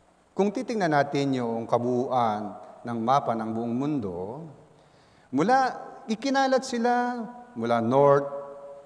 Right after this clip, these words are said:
south, east, and west. Nagkawatak-watak po sila. Pero anong sabi ng Bible? "Ibabalik ko kayo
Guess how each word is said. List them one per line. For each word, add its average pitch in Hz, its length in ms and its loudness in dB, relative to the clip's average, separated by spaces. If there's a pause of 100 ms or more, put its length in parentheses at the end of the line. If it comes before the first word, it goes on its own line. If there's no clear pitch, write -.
(320)
south, 131 720 6
east, 127 260 -2
and 147 160 0
west. 113 640 -2 (880)
Nagkawatak-watak 156 960 -4
po 117 80 -8
sila. 90 320 -8 (560)
Pero 147 240 4
anong 156 160 2
sabi 135 240 2
ng 131 160 -4
Bible? 110 560 -2
"Ibabalik 120 640 0
ko 117 160 -10
kayo 113 400 -2